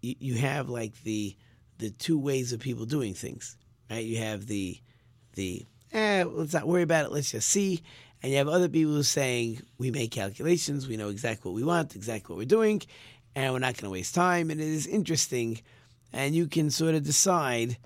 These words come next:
I think in Rapam's point was that the guy who's saying, "Let's see," is not taking any responsibility. He doesn't wanna worry about what's going on. He wants to ignore what's going on. He doesn't wanna put in the effort to say what's the right thing to do. And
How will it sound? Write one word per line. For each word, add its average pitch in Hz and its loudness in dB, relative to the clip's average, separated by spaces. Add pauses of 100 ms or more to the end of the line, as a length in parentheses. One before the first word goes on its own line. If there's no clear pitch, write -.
(120)
I 143 -2
think 151 0
in 147 -2
Rapam's 143 -2
point 147 -4
was 127 -2 (880)
that 131 -2
the 151 -2
guy 175 0
who's 165 4
saying, 143 0
"Let's 143 -2
see," 135 0
is 131 -2
not 147 -2
taking 117 -4
any 120 -2
responsibility. 87 -10 (320)
He - -14
doesn't 120 -4
wanna 110 -6
worry 165 0
about 160 -2
what's - -2
going 147 -2
on. 123 0
He 110 -2
wants 98 -6
to - -8
ignore 147 0
what's 175 0
going 143 -2
on. 113 -2
He 101 -4
doesn't 117 -6
wanna 107 -8
put 120 -8
in 117 -6
the 113 -4
effort 120 -6 (300)
to - -12
say 117 -2
what's 120 -2
the 117 -4
right 113 -2
thing 107 -8
to - -14
do. 240 2 (1120)
And 117 -4